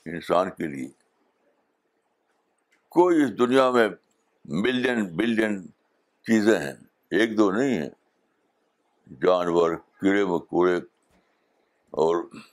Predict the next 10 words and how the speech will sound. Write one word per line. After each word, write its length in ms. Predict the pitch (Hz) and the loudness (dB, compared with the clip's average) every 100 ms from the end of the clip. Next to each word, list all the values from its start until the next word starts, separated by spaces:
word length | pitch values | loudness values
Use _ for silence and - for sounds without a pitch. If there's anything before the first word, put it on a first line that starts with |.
| _ - _ _ - | _ -20 _ _ -6
چڑیاں، 640 | 104 98 95 82 82 80 - | -2 0 0 -2 -6 -10 -8
مچھلیاں، 460 | 87 85 92 95 90 | -4 -4 -2 0 0
اتنی 920 | 87 - _ _ _ _ _ - 156 | -2 -12 _ _ _ _ _ -4 -2
ساری 260 | 147 113 | 0 0
چیزیں 380 | 110 107 95 90 | -2 -8 -4 -4
ہیں 60 | 78 | 0
جاندار، 440 | 82 78 76 69 62 _ _ _ _ _ _ _ _ _ _ _ _ _ _ _ _ _ _ _ _ _ _ _ _ _ - | 0 0 0 0 -2 _ _ _ _ _ _ _ _ _ _ _ _ _ _ _ _ _ _ _ _ _ _ _ _ _ -4
اور 140 | 78 | -2
سب، 180 | - - 113 _ _ _ - - | 0 -2 -2 _ _ _ -12 0
ساری، 200 | 101 | 2